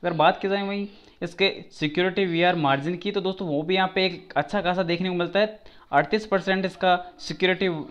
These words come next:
वीआर मार्जिन देखने को मिलता है। अगर बात की जाए दोस्तों इसके एक्सट्रीम लॉस रेट की, वो यहाँ पे साढ़े तीन परसेंट देखने को मिलती है। अगर बात की जाए दोस्तों अप्लाई मार्जिन रेट की, तो वो यहाँ पे इक्यावन, इकतालीस दशमलव पचास परसेंट यहाँ पे देखने को मिलती है। दोस्तों वहीं बात की जाए इसके प्राइस इन्फॉर्मेशन की,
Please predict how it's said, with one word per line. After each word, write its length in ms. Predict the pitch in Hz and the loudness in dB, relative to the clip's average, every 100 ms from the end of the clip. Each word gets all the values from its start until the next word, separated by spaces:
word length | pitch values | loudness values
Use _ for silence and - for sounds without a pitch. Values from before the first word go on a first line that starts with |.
| - - - | -16 -18 -4
वीआर 260 | 143 165 175 | 4 6 6
मार्जिन 400 | 147 135 135 180 | 6 4 4 0
देखने 240 | 180 190 | 0 0
को 60 | 185 | -2
मिलता 260 | 180 170 | -2 0
है। 120 | 196 214 | 0 -2
अगर 420 | - - - 160 | -8 -10 -2 2
बात 260 | 147 180 - | 4 2 0
की 120 | 190 | 2
जाए 140 | 190 | 2
दोस्तों 280 | 185 190 185 | 2 0 -2
इसके 220 | 185 190 190 | -2 -2 -2
एक्सट्रीम 460 | - - 175 175 | -2 -4 -4 0
लॉस 200 | 165 175 | 0 0
रेट 160 | 185 185 | -2 -2
की, 80 | 180 | -2
वो 240 | 131 151 | 0 2
यहाँ 200 | 180 180 | 2 0
पे 80 | 180 | 0
साढ़े 240 | 185 180 | -2 0
तीन 200 | 175 180 | -2 -2
परसेंट 340 | 170 160 180 170 | -4 -4 -4 -2
देखने 260 | 170 180 | -2 -2
को 60 | 175 | -2
मिलती 260 | 175 175 190 | -2 -2 -2
है। 80 | 214 | -2
अगर 460 | 214 - - 170 | -6 -20 -6 -2
बात 260 | 151 160 185 | 6 6 4
की 60 | 185 | 0
जाए 140 | 202 | 2
दोस्तों 240 | 196 196 | 0 -2
अप्लाई 420 | - 156 185 196 196 | -4 2 2 2 2
मार्जिन 300 | 185 175 185 | 2 2 0
रेट 160 | 185 | -2
की, 180 | 180 208 214 - - | -2 -8 -8 -16 -4
तो 80 | |
वो 100 | 156 | 2
यहाँ 120 | 185 190 | 2 2
पे 80 | |
इक्यावन, 360 | 175 - 165 175 - - | 0 0 2 2 -2 -6
इकतालीस 340 | 156 170 185 190 | 2 2 2 -2
दशमलव 500 | 180 170 170 175 185 - - | -2 0 2 2 -2 -8 -2
पचास 300 | 131 165 190 | 4 4 4
परसेंट 280 | 185 185 175 | 0 0 2
यहाँ 140 | 170 | 2
पे 80 | 165 | 2
देखने 260 | 165 170 180 | -2 -2 -2
को 60 | |
मिलती 260 | 165 156 180 | -4 -4 -4
है। 120 | 190 | -4
दोस्तों 300 | 170 175 180 | -4 -4 -4
वहीं 160 | 180 139 | -4 2
बात 220 | 135 165 | 2 2
की 100 | 175 | -2
जाए 140 | 180 | -2
इसके 180 | 180 185 | -2 -6
प्राइस 340 | 165 156 175 | 0 0 0
इन्फॉर्मेशन 540 | - 131 170 175 175 185 | -2 -2 -2 -2 -4 -6
की, 140 | 202 | -6